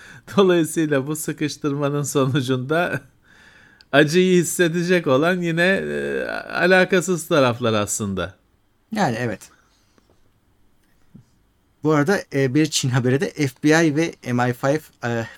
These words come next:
Speaker 2: birlikte bir basın açıklaması yaptılar. Çin diyor kısacası teknolojilerinizi çalıyor. Hani gidiyorsunuz bunlarla iş yapıyorsunuz ama onlar diyorlar
Speaker 1: Evet.
Speaker 2: sizin, e, bu bütün çi-,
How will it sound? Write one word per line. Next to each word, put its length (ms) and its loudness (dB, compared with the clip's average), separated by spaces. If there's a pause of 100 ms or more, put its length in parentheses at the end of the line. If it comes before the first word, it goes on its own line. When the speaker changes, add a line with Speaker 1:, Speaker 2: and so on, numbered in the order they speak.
(160)
Speaker 2:
birlikte 380 -2
bir 80 -6
basın 220 -2
açıklaması 560 -4
yaptılar. 440 -4
Çin 360 0
diyor 260 0 (200)
kısacası 500 -4
teknolojilerinizi 880 0
çalıyor. 380 2
Hani 200 0
gidiyorsunuz 460 0
bunlarla 340 0
iş 180 -2
yapıyorsunuz 480 -2
ama 220 2 (520)
onlar 440 4
diyorlar 440 2
Speaker 1:
Evet. 0 - (140)
Speaker 2:
sizin, 560 -4
e, 300 -2
bu 240 0
bütün 180 -8
çi-, 240 -6